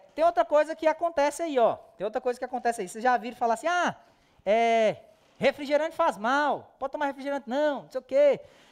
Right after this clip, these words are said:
Aí o povo vai lá, pega um vidro de refrigerante, coloca um osso de galinha dentro, passa uns três dias, tira aquele osso, o osso tá parecendo uma borracha, né? Assim, vocês já viram um trem desse, gente? Acredito que pelo menos a maioria de vocês já viram isso. Se não viu, pode fazer em casa. Pega lá um refrigerante,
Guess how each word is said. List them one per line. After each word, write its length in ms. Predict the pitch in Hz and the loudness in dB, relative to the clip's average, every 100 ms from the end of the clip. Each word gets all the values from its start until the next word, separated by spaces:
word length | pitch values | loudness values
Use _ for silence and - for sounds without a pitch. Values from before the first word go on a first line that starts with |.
| - | -2
Aí 120 | 254 | 0
o 20 | |
povo 160 | 262 285 | 2 2
vai 100 | 269 | 4
lá, 140 | 262 | 2
pega 240 | 277 285 269 | 2 -2 -4
um 140 | 277 | -8
vidro 320 | 208 262 240 | -10 -10 -10
de 100 | 220 | -8
refrigerante, 640 | 240 240 240 233 220 262 - | -6 -6 -6 -2 -2 -4 -2
coloca 280 | 240 247 | 0 0
um 80 | 254 247 | -2 -4
osso 160 | 254 | -4
de 40 | 214 | 0
galinha 360 | 226 220 226 | 2 2 -4
dentro, 420 | 202 233 277 - _ _ _ _ _ _ | -6 -4 -6 -10 _ _ _ _ _ _
passa 320 | 269 285 - | 0 0 -2
uns 80 | 277 | -4
três 320 | 285 294 254 | 4 4 4
dias, 160 | 202 294 | -2 -10
tira 220 | 294 294 | -4 -2
aquele 200 | 294 269 | 0 0
osso, 240 | 269 277 | 0 0
o 40 | 277 | -4
osso 80 | 277 | -4
tá 100 | 254 | -2
parecendo 300 | 262 285 311 | -4 -6 -6
uma 80 | |
borracha, 420 | 311 226 220 208 185 | -4 0 0 0 -6
né? 80 | |
Assim, 140 | 180 285 | -12 -10
vocês 100 | 240 | -4
já 80 | 226 | -4
viram 140 | 233 | -4
um 40 | |
trem 140 | 220 220 | -10 2
desse, 220 | 320 415 | 4 4
gente? 320 | 226 139 - _ _ _ _ _ _ _ - | -2 -14 -20 _ _ _ _ _ _ _ -6
Acredito 500 | 254 - 330 277 - | -4 -4 -8 -10 -10
que 120 | 320 | -4
pelo 200 | 320 330 | -2 -2
menos 140 | 330 | -2
a 60 | 311 | -2
maioria 280 | 311 294 277 | 0 0 -2
de 60 | |
vocês 240 | 269 269 269 | -8 -6 -2
já 120 | 311 | -2
viram 260 | 302 330 | -2 -6
isso. 140 | 262 - | -8 -8
Se 80 | 392 | -6
não 120 | 392 | -6
viu, 160 | 330 | -6
pode 260 | 403 - 440 | -8 -4 -4
fazer 200 | 427 359 | -4 -8
em 60 | 381 | 0
casa. 340 | 226 185 - - _ _ - | 2 2 -2 -20 _ _ -4
Pega 280 | 269 285 | 0 2
lá 100 | 277 | 2
um 40 | 269 | 2
refrigerante, 800 | 254 262 254 240 277 392 - | -4 -4 -2 0 0 -2 -6